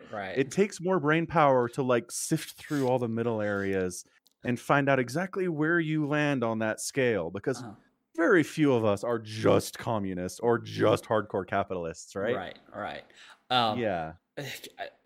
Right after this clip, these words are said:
Speaker 1: all I can remember about student loans is when I was in high school, we had a careers advisor teacher called Mister Hodges, who said when he went to university in Australia,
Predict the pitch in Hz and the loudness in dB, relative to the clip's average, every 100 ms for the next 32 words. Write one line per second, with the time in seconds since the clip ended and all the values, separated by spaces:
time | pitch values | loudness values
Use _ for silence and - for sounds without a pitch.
0 | _ - 170 170 175 151 127 123 120 113 | _ 2 4 4 2 2 2 2 2 0
1 | 110 _ - 123 110 107 - _ _ 147 | -4 _ -8 -4 -2 -4 -8 _ _ -12
2 | - 139 120 113 110 98 95 - - - | -8 -4 -4 -2 -4 -6 -12 -12 -14 -8
3 | 135 117 117 120 139 135 127 127 - 107 | -6 -4 -2 -2 -2 -4 -6 -6 -6 -8
4 | 110 107 - - 117 120 117 104 101 - | -8 -10 -12 -6 -2 -2 -4 -6 -8 -12
5 | - 110 - 95 113 110 - 104 104 95 | -18 -16 -18 _ -14 -14 -14 -14 -14 -14
6 | 78 - - _ _ - 113 117 110 117 | -18 -20 -20 _ _ -16 -10 -8 -8 -4
7 | 151 160 151 135 127 120 117 - 113 104 | -2 -4 -4 -6 -4 -4 -6 -6 -10 -10
8 | 101 - 104 95 87 | -12 -12 -10 -10 -12